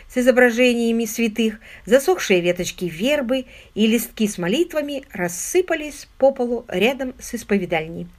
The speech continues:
У мисс Климсон вырвался возглас негодования,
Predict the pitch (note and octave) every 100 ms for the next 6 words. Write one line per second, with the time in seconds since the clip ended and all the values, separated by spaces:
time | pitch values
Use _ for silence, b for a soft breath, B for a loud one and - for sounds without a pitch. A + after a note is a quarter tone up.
0 | - _ - - - _ B B B B
1 | B B A#3 C4 C#4+ - C#4+ D4 C#4+ D4
2 | C4+ C#4 C#4+ D4 C#4+ C#4+ D4+ C4 D4 D#4
3 | D#4 F4 F4+ G3 F#2+ -